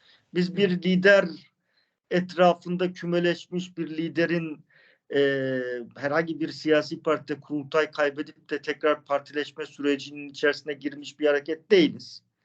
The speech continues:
Speaker 1: E,
Speaker 2: Evet.
Speaker 1: ya da bir liderin arkasına takılarak, bir genel başkanın arkasına takılarak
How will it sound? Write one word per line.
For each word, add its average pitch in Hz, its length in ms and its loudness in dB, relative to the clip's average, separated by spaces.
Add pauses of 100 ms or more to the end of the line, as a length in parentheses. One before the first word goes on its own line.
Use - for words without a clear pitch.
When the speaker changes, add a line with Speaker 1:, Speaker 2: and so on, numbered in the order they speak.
(600)
Speaker 1:
E, 143 120 -2
Speaker 2:
Evet. 127 600 2 (680)
Speaker 1:
ya 165 180 6
da 170 140 6
bir 180 200 4
liderin 175 300 2
arkasına 165 580 -2
takılarak, 160 540 -4
bir 147 100 -16
genel 156 340 -6
başkanın 156 340 -8
arkasına 151 500 -10
takılarak 156 540 -2